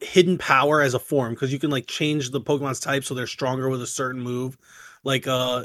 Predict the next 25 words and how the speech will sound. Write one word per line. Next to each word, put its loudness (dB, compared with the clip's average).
if -4
you -2
get 8
the 0
game 0
within 0
the -2
first -2
few 0
months, -4
you -4
can -6
download -2
a -6
Pikachu -4
that's -8
Tera -2
type -2
is -10
flying. -2
They -4
show -4
it -8
on -4
this -6